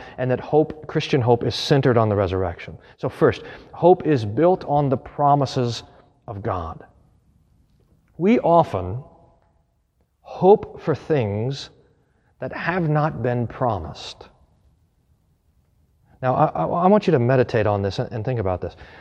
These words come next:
I, I think that one of the, one of the things that afflicts us most in this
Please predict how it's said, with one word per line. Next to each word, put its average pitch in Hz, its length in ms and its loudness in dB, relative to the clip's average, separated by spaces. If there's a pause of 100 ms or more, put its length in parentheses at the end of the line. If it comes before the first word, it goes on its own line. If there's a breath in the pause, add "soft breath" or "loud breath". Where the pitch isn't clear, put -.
(120 loud breath)
I, - 140 -8
I 156 140 4
think 185 220 2
that - 160 -2 (440 loud breath)
one 143 260 2
of 127 120 2
the, 110 240 4 (1200)
one 147 180 0
of 147 60 6
the 139 80 4
things 156 400 2
that 117 100 2
afflicts - 680 -6
us - 320 -10
most 123 680 -2
in 127 180 -6
this 120 320 -2